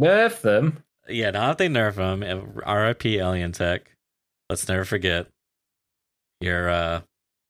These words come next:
Speaker 2: two seconds of <laughs> fame.
Speaker 1: Seriously.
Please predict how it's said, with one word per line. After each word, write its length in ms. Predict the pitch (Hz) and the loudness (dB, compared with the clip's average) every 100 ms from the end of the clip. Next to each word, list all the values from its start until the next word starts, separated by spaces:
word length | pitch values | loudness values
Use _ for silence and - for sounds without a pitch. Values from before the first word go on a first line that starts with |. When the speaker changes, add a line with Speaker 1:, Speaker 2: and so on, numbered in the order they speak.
| _ - | _ -4
Speaker 2:
two 180 | 120 | -2
seconds 400 | 113 113 - 117 | 0 0 0 -2
of 80 | 110 | -6
<laughs> 320 | - - - | -6 -10 -6
fame. 300 | - - 117 - _ _ _ _ _ _ _ _ _ - | -6 -6 -8 -10 _ _ _ _ _ _ _ _ _ -2
Speaker 1:
Seriously. 640 | 170 143 - - 95 87 | 0 2 0 -4 -8 -8